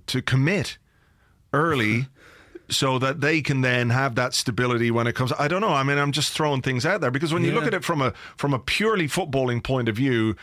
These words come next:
Speaker 1: the justification for offering him a new deal, which of course he's, you know, come out and said is, is completely false, um, isn't there.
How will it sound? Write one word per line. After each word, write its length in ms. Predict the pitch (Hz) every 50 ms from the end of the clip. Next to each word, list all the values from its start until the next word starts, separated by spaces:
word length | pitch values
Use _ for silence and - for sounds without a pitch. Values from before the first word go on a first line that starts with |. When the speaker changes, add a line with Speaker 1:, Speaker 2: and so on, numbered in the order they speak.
| - - -
Speaker 1:
the 80 | - 120
justification 760 | 117 156 139 - 147 135 127 113 - 131 135 127 - 131 123
for 140 | 120 123 120
offering 360 | 120 113 - 123 117 117 113
him 340 | 113 113 113 110 110 101 - - - -
a 100 | - 107
new 200 | 113 120 123 123
deal, 300 | 104 127 120 113 113 117
which 140 | 120 151 -
of 80 | 180 139
course 260 | 208 226 226 - -
he's, 200 | 196 160 120 165 - -
you 140 | 190 185
know, 140 | 156 143 135
come 160 | - - 151
out 100 | 147 147 147
and 120 | 147 131 -
said 240 | 135 135 127 120
is, 220 | 127 123 107 - - -
is 100 | - 120
completely 460 | - - 127 107 - 127 131 123 113 104
false, 600 | - - 190 160 123 131 180 185 - - - - _ _ - - - - - - - _ - - _ _ _ _ _ _ -
um, 440 | 123 127 127 127 131 131 135 135 - - -
isn't 320 | 170 156 156 156 143 131
there. 480 | 180 190 185 147 92 73 60 53 -